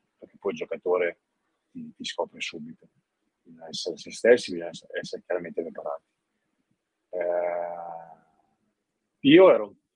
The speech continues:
penso di, di, di essere un po' entrambe. Non ho un rapporto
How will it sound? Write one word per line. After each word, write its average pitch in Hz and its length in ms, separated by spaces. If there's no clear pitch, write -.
penso 143 640
di, 104 180
di, 95 800
di 101 120
essere 98 300
un 90 80
po' 95 240
entrambe. 85 680
Non 92 200
ho 98 140
un 92 80
rapporto 92 840